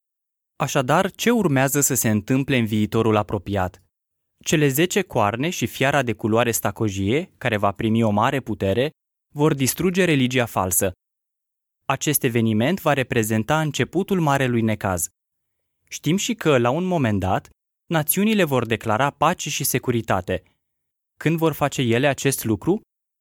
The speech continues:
Am observat că există două posibilități. Prima, declarația va fi făcută înainte de distrugerea religiei false. A doua, declarația va fi făcută după ce elementele politice vor fi distrus complet religia falsă.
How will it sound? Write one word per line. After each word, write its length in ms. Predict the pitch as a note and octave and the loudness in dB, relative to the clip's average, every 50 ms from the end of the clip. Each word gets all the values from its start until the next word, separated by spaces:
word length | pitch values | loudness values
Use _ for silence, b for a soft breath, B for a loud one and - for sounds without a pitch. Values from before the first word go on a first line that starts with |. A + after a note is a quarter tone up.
| _ _ _ | _ _ _
Am 160 | - F3 F#3 | -2 0 2
observat 480 | F#3 F3 - - F#3 E3 D#3+ G#3 A3+ - | 0 0 0 0 0 0 0 0 -2 -2
că 100 | - F#3+ | -2 -2
există 420 | E3 C#3 C#3+ D3 E3 - - D#3+ | -2 0 0 -2 -2 0 0 -2
două 280 | C3+ C3 D#3+ F3+ F#3+ F3+ | 0 2 2 2 2 0
posibilități. 800 | - E3+ - - D3 B2 A#2+ A2+ A#2 A2 - G#2 F#2 F#2 - - _ _ _ _ _ _ _ _ _ _ _ _ _ _ - | -2 -2 -2 -2 -2 0 0 0 0 0 0 0 0 -2 -4 -8 _ _ _ _ _ _ _ _ _ _ _ _ _ _ -10
Prima, 480 | - G#2 F#2+ F#2+ G2+ B2 E3 G#3 - b b b b b | -6 -6 -4 -2 0 0 0 -2 -4 b b b b b
declarația 640 | - C#3+ D#3 D3 - D3+ C#3+ C3+ E3+ G3+ - - E3 C#3 | -4 -2 -2 -2 0 0 -2 0 -2 -2 0 0 0 2
va 140 | A#2+ A#2 | 2 0
fi 120 | A2 - C#3+ | -2 -4 -4
făcută 440 | - - B2+ - - D3 C#3+ D#3+ D3+ | -4 -6 -4 -2 -2 -2 0 2 2
înainte 480 | D3 C#3+ C#3 C3+ D3 E3+ F3+ - C3 | 2 2 2 2 0 0 0 0 0
de 120 | G#2+ G#2+ G#2 | 0 0 0
distrugerea 640 | F#2 G#2 G2 - - A#2+ B2 B2 B2+ A#2+ A#2 A#2 | 0 0 -2 -2 -2 -2 0 0 2 2 2 2
religiei 460 | A2 G#2+ G#2 G#2 G#2+ G#2 A2+ A2 G#2+ | 2 2 2 0 0 2 2 0 0
false. 560 | G#2 - G#2+ F#2+ F2+ F2+ - - G2 F#2+ - _ _ _ _ _ _ _ _ _ | 0 0 -2 -2 -2 -2 -2 -2 -2 -2 -4 _ _ _ _ _ _ _ _ _
A 140 | - C3 A#2 | -6 -6 -4
doua, 460 | G#2 G#2+ F#2+ F2+ F#2 A#2+ F#3 A3+ - b b b b b | 0 0 0 2 2 0 0 -2 -6 b b b b b
declarația 680 | - D3 C#3+ - - D3 C3 C#3 D3+ F3 - - D3 B2+ | -6 -6 -4 -2 -2 -2 0 0 0 0 0 0 0 0
va 120 | A#2+ A2+ | 0 -2
fi 140 | A2 - C#3 | -2 -4 -6
făcută 460 | - - B2+ - - D3 C#3+ - C#3 | -4 -4 -4 -2 -2 -2 0 0 0
după 320 | B2+ B2+ G#3+ A3 - C#3 | 0 0 -2 0 0 -2
ce 160 | A2+ - - A2+ | -2 0 0 0
elementele 600 | G#2+ G#2+ G#2+ G#2 A2+ A#2+ A#2+ A#2+ A#2 G#2+ G2+ G2 | 2 2 2 2 2 2 0 0 0 0 -2 0
politice 600 | - G2 F#2+ A2 D3+ E3 - E3+ D3+ - E3 D#3 | 0 0 0 0 0 -2 -2 -4 -2 0 0 0
vor 200 | D#3 C#3 B2+ B2 | 0 0 -2 -2
fi 140 | A2+ - A#2+ | -2 -2 -2
distrus 420 | A2+ A2 G#2+ - - - E3 D#3+ | -2 -2 -2 -2 -2 -2 -2 -2
complet 440 | - - D#3 C#3 A#2+ - A#2+ A#2 - | -2 -2 -2 -2 0 0 -2 -2 0
religia 440 | - B2 A#2 A2+ A2 G#2 G#2+ A2 G#2+ | 0 0 2 2 2 2 2 0 0
falsă. 500 | - - G2+ F#2+ F#2 - - G2 F#2 | 0 -2 -2 -2 -2 -2 -2 -2 -2